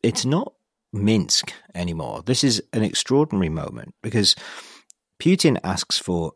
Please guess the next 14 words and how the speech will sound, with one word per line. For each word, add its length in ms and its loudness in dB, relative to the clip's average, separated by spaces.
a 80 0
written 300 6
commitment 640 0
for 340 0
no 280 8
more 220 8
nato 360 0
expansion, 720 -8
so 200 2
effectively 640 -8
never 300 0
to 140 -4
have 460 -6
Ukraine 580 -2